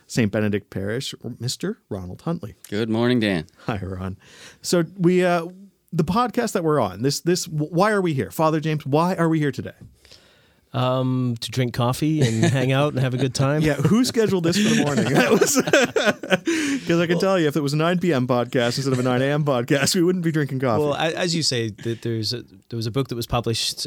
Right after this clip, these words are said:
Speaker 3: um, in August this past year, and, uh, it was a book that really had been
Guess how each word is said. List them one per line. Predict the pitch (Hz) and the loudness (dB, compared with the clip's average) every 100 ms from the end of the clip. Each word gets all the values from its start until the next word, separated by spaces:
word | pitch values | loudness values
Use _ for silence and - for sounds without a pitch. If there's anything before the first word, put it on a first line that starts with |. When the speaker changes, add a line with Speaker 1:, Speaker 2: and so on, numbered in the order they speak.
| - | -6
Speaker 3:
um, | 110 104 104 101 98 98 - - - | -4 -2 -4 -6 -8 -12 -16 -20 -10
in | 107 | -6
August | 113 123 117 | -2 -2 -2
this | - - | -4 -2
past | 123 117 - | 0 0 0
year, | 143 135 - - - - _ | 0 -2 -8 -20 -20 -20 _
and, | 131 131 127 123 117 - | -2 0 0 0 -2 0
uh, | 117 113 | 0 0
it | 120 | 0
was | 135 | -2
a | 131 | 0
book | 226 | 0
that | - | 0
really | 123 135 123 113 | 0 0 0 -2
had | 110 117 101 | -2 -4 -4
been | 110 107 107 101 | -4 -4 -6 -10